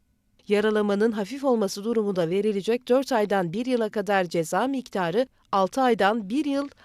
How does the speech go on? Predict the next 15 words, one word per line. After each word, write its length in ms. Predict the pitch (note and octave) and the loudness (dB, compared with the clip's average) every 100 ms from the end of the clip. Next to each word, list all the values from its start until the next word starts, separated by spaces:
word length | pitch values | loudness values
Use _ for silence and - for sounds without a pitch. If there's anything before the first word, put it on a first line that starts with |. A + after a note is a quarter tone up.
| _ | _
altı 320 | G#3 G#3+ - | -2 -2 0
aya 220 | B3+ F3 D#3 | 2 2 0
çıkarılacak. 760 | - A3+ G3+ G3 G3+ A3+ A3 _ _ _ _ _ | -4 -2 0 0 2 2 2 _ _ _ _ _
Ağırlaşmış 720 | G#3+ A#3 A#3 A3+ A3+ B3 - | 4 4 6 4 2 -2 0
yaralama 460 | A3 G#3+ G#3+ G#3 B3 | 4 4 4 2 0
suçunda 480 | B3 A3+ A#3 A3 G#3+ | -2 -4 -2 2 6
verilecek 540 | G#3 G#3+ G#3 G#3+ G#3+ | 6 4 2 2 2
ceza 360 | G#3+ F3+ G#3 A#3+ | 0 0 2 0
miktarlarında 880 | A#3 - A3+ G#3+ G#3 G#3 G#3 G3+ | 0 0 2 4 4 2 2 2
da 80 | F#3+ | 2
arttırma 520 | E3 F3+ - G#3 G#3 | 2 2 0 -2 0
gidilmesi 720 | B3 G#3+ G3 G#3 G3 F#3 - | -2 -2 -4 -2 -2 -2 -2
önerilen 500 | B3+ G#3+ G#3 G#3 F#3 | 0 2 4 4 2
teklife 480 | F#3+ G3 - F#3 F3+ | 0 -4 -4 -4 -4
göre 360 | D#3 C#3 G3 | -2 0 0